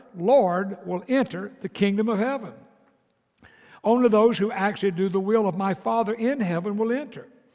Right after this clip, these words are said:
On judgment day, many will say to me, 'Lord, Lord, we prophesied in your name. We cast out demons in your name. We performed many miracles in your name.'" Jesus said, "But I will reply."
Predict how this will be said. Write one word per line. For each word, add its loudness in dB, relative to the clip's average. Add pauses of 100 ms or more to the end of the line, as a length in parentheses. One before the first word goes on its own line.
(520)
On 0
judgment 0
day, -8 (440)
many 0
will 0
say 0
to -4
me, -10 (300)
'Lord, 2 (340)
Lord, 2 (560)
we -2
prophesied -2
in 0
your 0
name. -4 (260)
We 0
cast 0
out -2
demons 0
in 0
your 2
name. -4 (260)
We 4
performed -2
many 2
miracles -2
in -2
your -2
name.'" -4 (440)
Jesus 0
said, -6
"But -8
I 2
will 2
reply." -2